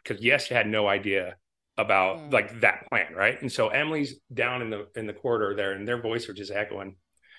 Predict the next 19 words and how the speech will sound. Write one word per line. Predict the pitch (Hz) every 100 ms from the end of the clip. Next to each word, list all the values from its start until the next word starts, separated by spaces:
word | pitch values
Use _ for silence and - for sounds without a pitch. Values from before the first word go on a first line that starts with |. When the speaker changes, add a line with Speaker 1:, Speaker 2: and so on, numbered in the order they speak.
| _
Speaker 1:
And | 131
she's | - 135
like, | 120 - - -
"It | 135 131
worked | 156 180 - -
perfect. | - 160 160 160 160 - - _
You | 131
know, | 131
Danny | 123 135 151 156
and | 156
Sarah | 139 135 143
and | 143
I | 139
wanted | 117 143 143
to |
get | 143 127
Ben | 120 123 139
in," | 143 139 139 - - - -
and, | 127 123 113